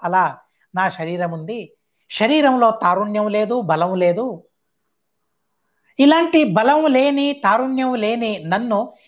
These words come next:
ఎవరు వరించగలరు, ఎవరు వరిస్తారు? ఎవరూ వరించలేరు అనుకుని రాజు నన్ను అంతఃపురానికి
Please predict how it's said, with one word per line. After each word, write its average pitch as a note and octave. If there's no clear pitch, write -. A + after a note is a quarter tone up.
ఎవరు C#4
వరించగలరు, A#3+
ఎవరు G3+
వరిస్తారు? A3
ఎవరూ B3
వరించలేరు A3
అనుకుని C4
రాజు B3
నన్ను A#3+
అంతఃపురానికి F#3+